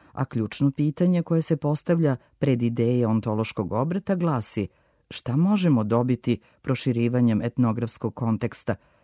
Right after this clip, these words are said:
iz kojeg ove rasprave crpu svoju osnovu? Za Viverosa de Castra ovakvo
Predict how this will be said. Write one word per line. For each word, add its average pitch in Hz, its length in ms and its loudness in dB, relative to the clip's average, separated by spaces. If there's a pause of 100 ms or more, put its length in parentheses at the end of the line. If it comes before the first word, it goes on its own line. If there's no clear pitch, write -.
(120)
iz - 180 -4
kojeg 120 400 0 (220)
ove 113 220 -2
rasprave 170 640 -2
crpu 151 640 0
svoju 110 440 -4
osnovu? 104 560 -2 (800)
Za 139 380 0
Viverosa 131 540 2
de 127 120 0
Castra 135 540 0 (260)
ovakvo 135 640 0